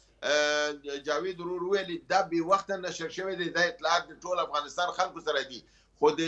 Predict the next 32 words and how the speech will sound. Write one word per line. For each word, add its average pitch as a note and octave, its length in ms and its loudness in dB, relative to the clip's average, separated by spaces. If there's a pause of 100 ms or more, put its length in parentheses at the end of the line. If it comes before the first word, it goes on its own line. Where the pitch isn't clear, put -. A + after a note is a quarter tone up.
(120)
د E3 40 0 (120)
اسل-، D#3 380 -2
د - 20 2 (100)
هندوستان F3+ 680 4
روابط D#3+ 420 4 (100)
فعلاً E3 320 -2 (380)
د - 100 -12
اسلامي D#3 380 0 (100)
امارت E3+ 360 0 (100)
سره، B2+ 160 -4 (480)
د، D3 40 -8 (300)
اگر F#3 260 -2
چې F3 180 -6
په D#3 120 -8
رسمیت D3+ 380 -6
پېژندلې D#3 580 0
سطحې E3 300 -2
ته D#3 60 4 (120)
نه G#3 140 2
دي F3+ 160 -2
تللي، C#3+ 220 0 (300)
مګم D#3 320 4
دا F#3+ 80 6 (120)
لګیا F3 320 2
دي F#3 100 -6
ورځ F3+ 280 -2
تر D#3+ 180 -2
بله F#3+ 160 2 (240)
نږدې D3 360 -8
کېدو D3+ 340 -4
کې F#3 140 -8
دي F3+ 60 4